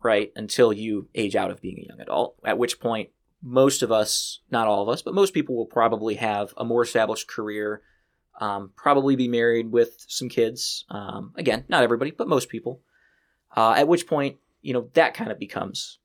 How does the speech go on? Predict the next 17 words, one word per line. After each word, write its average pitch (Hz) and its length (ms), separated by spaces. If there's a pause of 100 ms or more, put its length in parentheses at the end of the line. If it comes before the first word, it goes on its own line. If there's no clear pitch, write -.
your 107 180
primary 98 640 (280)
calling 104 320
and 101 80
vocation, - 500
right? 107 200
Your 104 120
family. - 220 (200)
It, 120 140
it - 80 (440)
always 147 280
was 107 260
if - 140
you're 113 80
married, 101 380
right? 101 300
But, 101 280